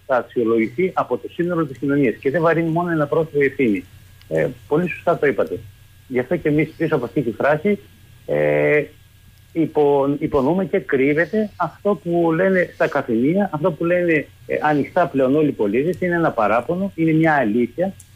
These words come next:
ότι, ε, δεν φταίει ένα πρόσωπο το ότι δεν έχουν προχωρήσει πράγματα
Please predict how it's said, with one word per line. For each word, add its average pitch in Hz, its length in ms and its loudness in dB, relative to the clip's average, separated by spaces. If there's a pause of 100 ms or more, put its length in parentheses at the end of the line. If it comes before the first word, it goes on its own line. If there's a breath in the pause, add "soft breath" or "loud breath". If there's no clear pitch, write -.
(140)
ότι, 151 540 0 (320)
ε, 143 500 2 (200)
δεν 180 320 0
φταίει 135 300 2
ένα 131 200 0
πρόσωπο 123 440 -4
το 123 120 -2
ότι 120 160 -4
δεν 139 200 0
έχουν 127 200 -4
προχωρήσει 117 500 -4
πράγματα 104 680 -2